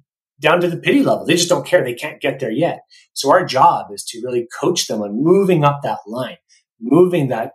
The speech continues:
that needle towards the empathy and the compassion level so that they can start to get a better understanding for lived experiences of other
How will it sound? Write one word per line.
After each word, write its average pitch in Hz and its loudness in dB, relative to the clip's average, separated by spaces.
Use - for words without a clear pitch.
that 117 0
needle 135 2
towards 113 -4
the 107 -4
empathy 120 -4
and 101 -12
the 101 -16
compassion - -4
level - -14
so - -6
that - -14
they 160 4
can 170 -2
start - -4
to - -14
get 110 -6
a - -12
better 101 -6
understanding 107 -2
for - -10
lived 98 -8
experiences - -8
of - -20
other - -20